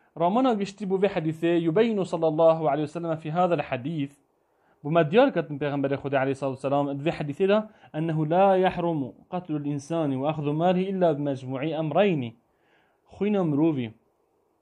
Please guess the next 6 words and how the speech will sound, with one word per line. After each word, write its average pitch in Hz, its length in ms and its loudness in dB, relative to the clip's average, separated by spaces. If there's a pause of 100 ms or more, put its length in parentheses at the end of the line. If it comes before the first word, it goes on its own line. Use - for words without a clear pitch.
(1200)
خوينا 180 340 0
مروف، 143 380 4
آن 139 160 -4
کشتنا 170 400 -4
مروف 156 300 2
بسلمان 135 540 -4